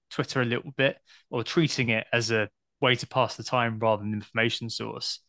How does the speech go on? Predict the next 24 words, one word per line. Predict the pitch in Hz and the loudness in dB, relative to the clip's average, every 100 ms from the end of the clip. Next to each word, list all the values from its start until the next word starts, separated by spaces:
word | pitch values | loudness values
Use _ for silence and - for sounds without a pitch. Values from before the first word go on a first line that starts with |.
| - _ _ - | -20 _ _ -2
that | 120 | 2
I | 113 | 2
take | - 123 120 | 0 -4 -2
very | 117 110 | -2 -2
seriously, | - 127 113 113 - 107 | 0 0 0 -2 -6 -10
has | 101 117 | -10 -6
really | 120 113 110 | -2 -2 -2
helped. | 117 90 - - | -2 -2 -4 -6
Like, | 104 107 _ _ _ - | -6 -6 _ _ _ -10
I | 120 | -4
think | 117 185 | -2 -2
if | 160 | 0
you're | 180 | -2
not | 190 | 0
happy | 160 - 143 | -2 0 0
with | 120 | 0
your | 113 | 0
rank, | 120 104 101 - | 0 -2 -8 -8
you | 131 | -6
can | 135 135 | -4 -2
take | 160 170 170 | 2 2 0
a | |
few | 123 110 | -6 -6
chances | 120 117 120 - 101 104 - | -4 -6 -6 -12 -12 -10 -12